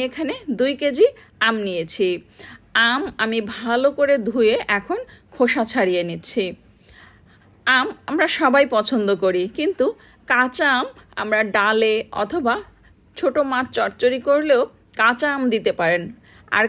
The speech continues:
কাঁচা আম খেতে দারুণ মজার। কাঁচা আমে প্রচুর পরিমাণে ভিটামিন সি আছে। তো আমি সারা বছরের জন্য কাঁচা আম কিভাবে ফ্রোজেন করে রাখি, প্রত্যেক বছরই কাঁচা আম আমি ফ্রোজেন করে রাখবই।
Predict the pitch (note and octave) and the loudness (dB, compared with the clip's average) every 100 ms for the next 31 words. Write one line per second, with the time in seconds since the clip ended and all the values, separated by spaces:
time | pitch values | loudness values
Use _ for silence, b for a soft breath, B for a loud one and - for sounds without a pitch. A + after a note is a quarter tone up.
0 | A#3 A#3 A#3+ D4 D#4 B4 - D4 B3+ A#3+ | 2 2 2 0 -2 -6 0 2 4 4
1 | A3 G#3 G#3 F#3 E3+ E3 D#3 - - A#3+ | 4 4 2 0 0 0 -2 -4 -4 -4
2 | B3 E4 F4 C4 G#4+ - D#4 E4 E4+ D#4 | -2 -2 -2 -4 -6 -4 -4 -4 -8 -4
3 | D#4 D#4+ D4+ B3 D4 B3+ C#4 C4 C#4 D4+ | -4 -2 -2 -4 -2 -2 -2 -2 -2 -4
4 | - C#4+ A#3 E3+ - - E3+ F#3 - _ | -2 2 2 2 -2 -2 -2 -4 -16 _
5 | - A#3 A3+ B3 C#4 C4+ - - B3+ C4+ | -2 0 0 0 0 -2 -4 -2 0 2
6 | C4 G#3+ G#3+ - D#4+ C4 A#3+ B3 B3 G#4+ | 0 0 -2 -2 0 0 0 -2 -2 -4
7 | A#4+ B B B3 A#3 A#3 C4+ C4+ D#4+ C#4+ | -6 B B 0 0 0 -4 -4 -4 -4
8 | C4 D4 G4 C5 b b b - B3+ A#3 | -4 -2 -4 -6 b b b 4 6 6
9 | A#3+ A#3+ G#3 F#3+ F3+ F3 - G#3 - - | 2 0 2 4 2 -2 -4 -4 -4 -4
10 | - D#4 E4 C4+ A3+ G#3 - D#4+ A#3 - | -2 0 -2 0 -2 -2 -2 -2 -2 -4
11 | B _ A3 A3+ C#4+ C#4 D4 - A3+ B3 | B _ -2 0 0 0 -2 -2 -2 -2
12 | D4 A#3 A3 B3+ D4 A#3+ G#4 G#3 G#3 G#3 | 0 0 2 -2 2 4 4 2 0 -2
13 | F#3+ F3 | -4 -4